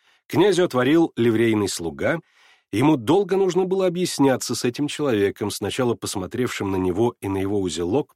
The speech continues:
подозрительно. Наконец, на неоднократное и точное заявление, что он действительно князь Мышкин и что ему непременно надо видеть генерала по делу необходимому, недоумевающий человек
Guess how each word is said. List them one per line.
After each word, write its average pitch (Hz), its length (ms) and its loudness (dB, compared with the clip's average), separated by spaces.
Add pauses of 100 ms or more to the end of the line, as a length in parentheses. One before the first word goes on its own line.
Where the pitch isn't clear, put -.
(140)
подозрительно. - 920 -10 (720)
Наконец, 135 760 0
на 104 120 -4
неоднократное 110 960 0
и 92 40 -2
точное 92 500 -4
заявление, 98 640 0 (280)
что - 180 -2
он 113 100 2
действительно 123 760 0
князь 101 320 -6
Мышкин 123 460 2 (360)
и 120 80 0
что - 160 -2
ему 147 420 4
непременно 160 840 4
надо 151 220 2
видеть 143 300 0
генерала 135 500 0
по 120 140 -4
делу 143 240 2
необходимому, 123 880 0 (500)
недоумевающий 107 960 -2
человек 110 560 -2